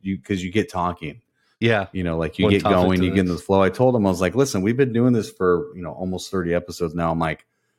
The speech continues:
Speaker 1: "But every time it takes a little bit of a flow to kinda get going."
Speaker 2: Right.
Speaker 1: You know, and I'm like, "Geez," right by the twenty minute mark, I'm like, "Okay, we finally got it figured out." <laughs> You know, and,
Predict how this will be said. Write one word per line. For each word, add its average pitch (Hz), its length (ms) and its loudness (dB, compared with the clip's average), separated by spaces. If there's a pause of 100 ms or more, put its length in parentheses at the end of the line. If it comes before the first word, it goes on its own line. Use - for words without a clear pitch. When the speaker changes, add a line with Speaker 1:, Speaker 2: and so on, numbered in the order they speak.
(240)
Speaker 1:
"But - 120 -4
every 113 200 2
time 110 300 0
it 90 80 -4
takes 98 260 -2
a 90 60 0
little 92 240 0
bit 90 180 2
of 82 160 -2
a 78 80 -4
flow 82 760 -2 (640)
to 87 100 -8
kinda 82 240 -4
get 76 180 -12
going." 76 380 -6 (360)
Speaker 2:
Right. 107 360 0 (260)
Speaker 1:
You 90 140 -4
know, 76 160 -4
and 87 260 -4
I'm 85 120 0
like, 80 240 -6
"Geez," 104 280 -4
right 107 160 0
by 107 140 0
the 98 560 -6
twenty 104 260 0
minute 107 200 0
mark, 90 260 0
I'm 90 80 -4
like, 85 120 -6
"Okay, 87 200 -4
we 80 100 -6
finally 80 300 -6
got 80 100 -10
it - 60 -18
figured - 280 -14
out." - 140 -14 (280)
<laughs> - 120 -8 (680)
You 92 100 -10
know, 82 140 -10
and, 87 140 -6